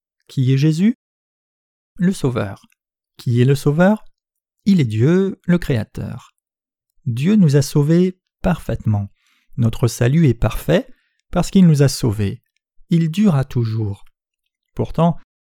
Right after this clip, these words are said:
notre salut aurait été invalide s'il n'avait pas été le Créateur, mais juste une personne parmi les créatures. Il n'aurait pas pu durer et sa justice ressemblerait à un chiffon sale.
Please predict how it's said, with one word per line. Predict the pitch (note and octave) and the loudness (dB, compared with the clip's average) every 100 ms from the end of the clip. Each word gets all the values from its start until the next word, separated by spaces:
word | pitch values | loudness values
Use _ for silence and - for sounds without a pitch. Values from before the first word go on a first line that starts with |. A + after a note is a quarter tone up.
| - | -2
notre | B2+ A2+ A#2 | 0 2 -2
salut | - A#2+ E3+ | 0 0 4
aurait | E3 B2 | 4 2
été | A#2 A2+ - D3+ | -2 -4 0 2
invalide | A#2 G#2+ C#3 F#3+ | 2 0 2 0
s'il | D#3+ - A#2+ | 0 -2 0
n'avait | A2 G#2 | 2 0
pas | - C#3+ | 0 0
été | A#2 - C3+ | 0 0 -2
le | A2+ | -2
Créateur, | - A2+ A#2 E3 F#3 F#3 | -2 -4 -2 0 2 2
mais | C3+ B2 A#2+ | 2 2 0
juste | A#2+ F#3 - | -2 -2 -2
une | C#3 | -4
personne | B2 C3 - G3+ C3+ | -2 -4 0 0 2
parmi | A#2+ A2+ | 0 0
les | A2 | 0
créatures. | - A#2+ G#2+ - - F#2 - _ _ _ _ _ _ _ - - | -4 -6 -6 -6 -10 -10 -10 _ _ _ _ _ _ _ -12 -2
Il | A#2+ | 2
n'aurait | A2+ G#2+ G#2 | 4 2 0
pas | A2+ | -2
pu | - A#2+ | -2 -4
durer | G#2+ A#2 D#3 F#3+ F#3+ | -2 2 4 4 4
et | D#3+ A#2+ | 2 0
sa | - A#2+ | 0 -2
justice | G#2+ A2+ - D#3+ E3+ | -2 -4 -6 -4 -2
ressemblerait | A#2 - A2 G#2+ C3+ E3 | -4 -2 -2 0 0 0
à | C3+ | 0
un | A#2 A2 | -2 -2
chiffon | - E3 B2 | -6 -6 -6
sale. | - B2 A2 A2 | -6 -6 -6 -8